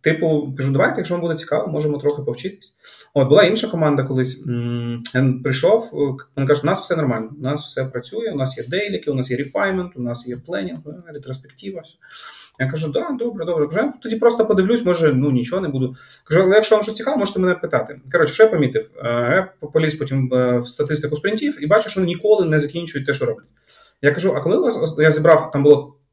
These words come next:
чотири команди, я зібрав чотирьох скрам-майстрів місцевих. Я кажу: «А можете сказати, коли ви востаннє робили те, що планувалось?»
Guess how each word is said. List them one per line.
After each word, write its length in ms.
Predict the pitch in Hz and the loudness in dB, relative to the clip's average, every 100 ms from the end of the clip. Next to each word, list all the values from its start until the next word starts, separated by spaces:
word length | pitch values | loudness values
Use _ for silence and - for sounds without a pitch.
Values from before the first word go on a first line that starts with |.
| - | -8
чотири 260 | - 175 156 | 2 4 4
команди, 320 | 135 139 147 | 4 4 4
я 80 | 151 | 4
зібрав 260 | 147 156 | 6 4
чотирьох 280 | - 151 147 | 4 4 4
скрам-майстрів 560 | - 135 131 127 123 120 | 4 2 2 2 -2 -2
місцевих. 460 | 156 - 127 185 - - - - | -2 0 0 0 -8 -20 -20 0
Я 140 | 135 | 0
кажу: 260 | 151 156 - | 2 0 0
«А 340 | 143 143 135 - - | 2 0 -2 -8 -2
можете 240 | 175 - | -2 -2
сказати, 260 | - 190 - | 0 0 0
коли 180 | 147 185 | 0 2
ви 80 | |
востаннє 680 | 175 147 - 254 294 - - | 2 0 0 -2 0 -2 -4
робили 440 | 147 147 135 214 185 | 4 6 6 4 2
те, 120 | 165 | 2
що 140 | 165 | 0
планувалось?» 600 | - 143 131 104 - - | 0 2 4 2 0 -14